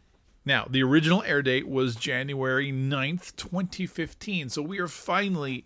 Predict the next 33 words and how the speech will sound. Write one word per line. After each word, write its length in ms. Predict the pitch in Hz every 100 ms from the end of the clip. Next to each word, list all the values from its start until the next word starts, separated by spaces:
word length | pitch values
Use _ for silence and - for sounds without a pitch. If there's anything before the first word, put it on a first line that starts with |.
| -
out 240 | 143 185
of 100 | 139
the 80 | 131
twenty 220 | 131 135
fourteens 760 | 113 117 - 135 107 113 110 101 _
videos. 500 | - 113 98 113 - - - - - -
We're 160 | 110
into 440 | - 117 107 - 101
twenty 380 | - 113 104
fifteen 1160 | 92 - 120 - - - 175 180 165 160 190 180 _ _ _ - - _ _ _ _ _ -
as 140 | 117
we 60 | 123
try 260 | - 104 101
to 80 |
get 240 | 101 - -
closer 320 | 117 101 98
to 60 | 101
current 440 | - 90 98 120
week 240 | 113 98
by 160 | - 98
week. 280 | 92 101 - - _ _ _ - - - - -
Credit 360 | - 214 226 233
where 180 | 240 214
credit 380 | 196 196 202
is 140 | 226 170
due. 260 | 147 180 226 -
The 200 | 160 151
episode 400 | 165 170 170 160
was 180 | 143 117
written 320 | 131 139 170
by 260 | 156 117 123
Clay 280 | - 135 135
Morrow, 440 | 107 98 139